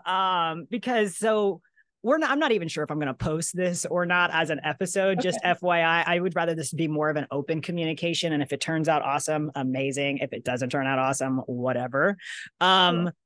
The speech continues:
Speaker 1: but you sent me an email interested in my thoughts about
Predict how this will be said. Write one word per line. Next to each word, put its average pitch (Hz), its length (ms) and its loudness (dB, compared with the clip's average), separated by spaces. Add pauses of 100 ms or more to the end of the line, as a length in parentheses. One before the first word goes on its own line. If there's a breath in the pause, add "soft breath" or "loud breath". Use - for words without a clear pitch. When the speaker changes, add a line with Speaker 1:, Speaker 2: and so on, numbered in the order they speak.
(160)
Speaker 1:
but 196 220 4
you 226 260 2
sent 302 240 0
me 320 160 0
an 208 160 -2
email 214 680 0 (640)
interested 294 760 4
in 214 420 0
my 190 200 0
thoughts 208 640 -2
about 180 580 2